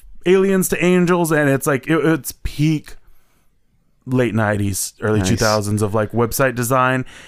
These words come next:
Speaker 1: and the right kind of crazy, uh, you know, conspiracy and stuff. I, I don't know if they get into the anti-Semitism in there, which is usually a marker of most cults. They tend to, like, swing it around there. Marshall Applewhite did not, though.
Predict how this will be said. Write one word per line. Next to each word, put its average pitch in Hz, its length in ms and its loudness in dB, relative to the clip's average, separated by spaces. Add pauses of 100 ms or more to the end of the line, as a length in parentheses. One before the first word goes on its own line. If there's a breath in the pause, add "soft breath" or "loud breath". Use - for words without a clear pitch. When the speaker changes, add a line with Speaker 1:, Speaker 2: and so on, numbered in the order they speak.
(120)
Speaker 1:
and 120 340 0 (320 loud breath)
the 180 120 4
right 156 360 0
kind 123 480 0
of 113 520 0
crazy, 120 500 0 (120)
uh, 107 420 0
you 113 140 0
know, 104 260 0 (440)
conspiracy 127 500 -2
and 110 180 -2
stuff. 101 200 -2
I, 139 160 -2 (380 loud breath)
I 175 100 -2
don't 208 220 0
know 226 400 0
if 190 120 -6
they 190 120 0
get 185 240 0
into 202 240 0
the 190 80 2
anti-Semitism 190 840 0
in 185 80 2
there, 185 100 4
which 160 180 0
is 135 120 -2
usually 156 640 2 (420 loud breath)
a 123 60 0
marker 131 480 2
of 110 220 0
most 117 380 0
cults. 127 280 -2
They 107 100 -2
tend 123 180 0
to, 113 80 2
like, 98 240 -4
swing 123 320 0
it 123 80 2
around 123 220 2
there. 139 160 0 (320 loud breath)
Marshall 113 360 0
Applewhite 160 400 -2
did 190 120 0
not, 220 200 -2
though. 147 180 0